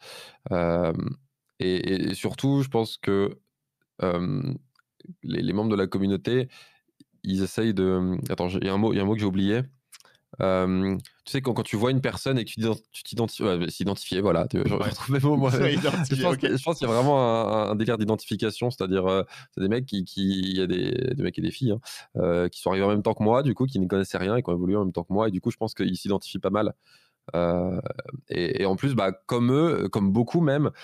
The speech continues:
Speaker 1: de, de ceux qui nous suivent et même qui vous suivent, je pense qu'il y en a qui ont, qui ont un travail à côté et qui ont envie
Speaker 2: Oui.
Speaker 1: d'être trader. Et bah, moi, pareil, tu vois, mon, mon travail, euh, je peux pas apprendre à trader toute la journée non plus. C'est-à-dire, je suis obligé de, de gérer la com, je suis obligé de, de gérer plein de trucs.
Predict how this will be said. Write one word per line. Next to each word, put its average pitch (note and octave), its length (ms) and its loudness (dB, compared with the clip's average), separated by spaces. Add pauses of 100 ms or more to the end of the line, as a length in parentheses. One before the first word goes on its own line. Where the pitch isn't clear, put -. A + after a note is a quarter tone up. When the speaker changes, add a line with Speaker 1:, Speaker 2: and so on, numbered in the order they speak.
(260)
Speaker 1:
de, F2 240 0
de F2+ 100 -2
ceux G#2 120 -6
qui - 120 -6
nous G2+ 60 0
suivent A2 180 -2
et G2 40 2
même G2 120 2
qui - 100 -4
vous G2 120 4
suivent, D#3+ 180 0
je C3 80 -8
pense G#2+ 140 -4
qu'il - 120 -14
y F#2+ 40 2
en F#2+ 40 0
a G#2 60 0
qui F#2 80 -4
ont, F#2 80 2
qui - 140 -4
ont F2 100 0
un F2+ 60 0
travail G#2+ 280 0
à F#2+ 80 0
côté B2 400 0
et F2+ 80 -2
qui - 80 -6
ont F2 100 0
envie F#2 100 0
Speaker 2:
Oui. A2 60 0
Speaker 1:
d'être - 180 -8
trader. G#2 300 -2 (500)
Et F#2+ 100 -2
bah, F#2 140 2
moi, G2+ 160 0
pareil, C3 280 2
tu - 120 -4
vois, A2 60 2
mon, G#2+ 300 0
mon G#2 220 0
travail, B2+ 460 0
euh, F#2+ 480 2
je F#2 180 -2
peux G#2 120 -2
pas B2+ 120 2
apprendre A#2+ 320 0
à G2+ 60 2
trader A2+ 260 -2
toute - 140 -10
la G#2 80 0
journée G#2 240 0
non A2+ 100 2
plus. G#2+ 220 -6 (320)
C'est-à-dire, - 140 -8
je - 20 -20
suis - 100 -6
obligé F2+ 240 -2
de, F#2+ 120 2
de F2+ 180 0
gérer F2+ 180 -2
la F2 140 2
com, G#2+ 140 0
je - 20 -10
suis - 100 -6
obligé F#2 180 -2
de, F2 100 2
de F2 120 0
gérer F2 220 0
plein F2+ 120 -2
de F#2 60 -2
trucs. C3 240 -4